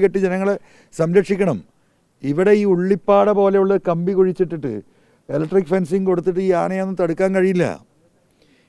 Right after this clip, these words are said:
ഇവിടെ ഇപ്പോൾ പല രാജ്യങ്ങളിലും ചെയ്യുന്നത് വലിയ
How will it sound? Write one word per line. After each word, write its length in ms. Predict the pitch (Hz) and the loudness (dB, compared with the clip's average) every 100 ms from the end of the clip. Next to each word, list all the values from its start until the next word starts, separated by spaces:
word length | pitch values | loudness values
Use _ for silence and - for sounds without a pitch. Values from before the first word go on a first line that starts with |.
| - | -10
ഇവിടെ 240 | 135 170 185 | -4 -2 0
ഇപ്പോൾ 120 | 208 170 | 0 0
പല 80 | 185 190 | 2 2
രാജ്യങ്ങളിലും 600 | 185 165 196 196 196 202 180 | 2 2 0 2 2 0 0
ചെയ്യുന്നത് 440 | 185 180 185 190 190 175 | 0 2 0 2 0 2
വലിയ 180 | 180 | 0